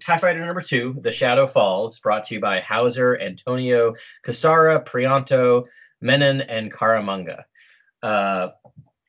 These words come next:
as a reminder, this is a companion piece to the Alphabet Squadron novel that's coming out,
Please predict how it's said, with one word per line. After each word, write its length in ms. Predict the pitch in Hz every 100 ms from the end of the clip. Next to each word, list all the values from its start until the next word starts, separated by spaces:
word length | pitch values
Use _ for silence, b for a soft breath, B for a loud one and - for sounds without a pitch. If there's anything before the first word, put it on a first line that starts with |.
| _ _ - - _ _
as 180 | 156 180
a 80 | 185
reminder, 640 | 147 147 156 170 156 131
this 180 | 127 131
is 100 | 127
a 60 |
companion 460 | 120 113 104 117 120
piece 320 | 107 110 - -
to 100 | 117
the 280 | 104 101 92
Alphabet 420 | 104 107 131 -
Squadron 360 | - 135 131 135
novel 320 | 131 131 135
that's 180 | 127 -
coming 300 | 127 123 120
out, 300 | 127 -